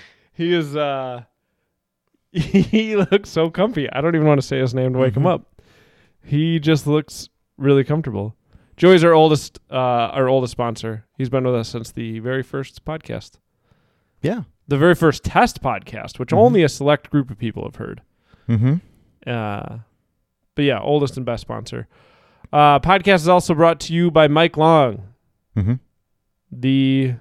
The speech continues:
Speaker 1: tallish? I'm running out of ways to describe Mike. I always
Speaker 2: I
Speaker 1: say, I always say
Speaker 2: is he
Speaker 1: handsome,
Speaker 2: above average height?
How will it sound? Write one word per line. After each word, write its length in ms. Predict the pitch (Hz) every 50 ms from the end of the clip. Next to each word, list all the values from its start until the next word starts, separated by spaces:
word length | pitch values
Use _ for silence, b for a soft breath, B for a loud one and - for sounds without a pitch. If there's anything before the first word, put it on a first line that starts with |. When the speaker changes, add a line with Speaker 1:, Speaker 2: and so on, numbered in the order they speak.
| _ _ _ _ _ _ _ _ _ _ _ _ _ _ _ _ _ _ _ _ _ _
Speaker 1:
tallish? 600 | - - - 170 196 247 311 294 - - - - _ _ _ _ _ _ _ _ _ _ _ _ _ _ _ _ _ _ _ _ _ _ _ _ _ _ _ _
I'm 100 | - 143
running 180 | 196 240 254 233
out 120 | 214 214
of 60 | 196 165
ways 220 | 170 180 170 143
to 80 | 156 131
describe 340 | 120 113 - 147 139 131
Mike. 340 | 123 131 117 92 - _ _ _ _ -
I 60 | 156
always 120 | 196 - 269
Speaker 2:
I 40 | 294
Speaker 1:
say, 60 | -
I 120 | - 175
always 160 | 175 202 196 180
say 60 | 170
Speaker 2:
is 40 | 127
he 60 | - -
Speaker 1:
handsome, 340 | 139 147 151 147 - 165 190
Speaker 2:
above 180 | 170 170 160 160
average 240 | 160 156 160 151 151
height? 180 | 156 160 170